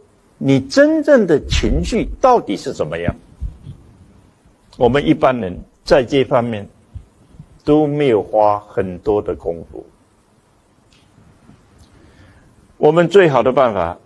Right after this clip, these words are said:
就是暂停，就是暂停。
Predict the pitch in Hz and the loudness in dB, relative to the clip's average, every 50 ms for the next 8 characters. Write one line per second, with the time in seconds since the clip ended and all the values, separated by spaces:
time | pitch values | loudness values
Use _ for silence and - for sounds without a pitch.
0 | _ _ _ _ _ _ _ _ - - 139 123 - 123 - - - 160 127 110 | _ _ _ _ _ _ _ _ -4 -2 -2 -2 -2 -4 -4 0 2 2 2 0
1 | 92 76 - - 80 76 80 85 - - _ - - - - - _ _ _ _ | -2 -8 -8 -8 -8 -8 -8 -14 -18 -20 _ -20 -20 -20 -20 -20 _ _ _ _
2 | _ _ _ _ - 233 208 156 160 - - 170 135 117 98 - - 78 | _ _ _ _ 0 0 0 0 -2 -2 -2 -2 -2 -2 -4 -8 -12 -16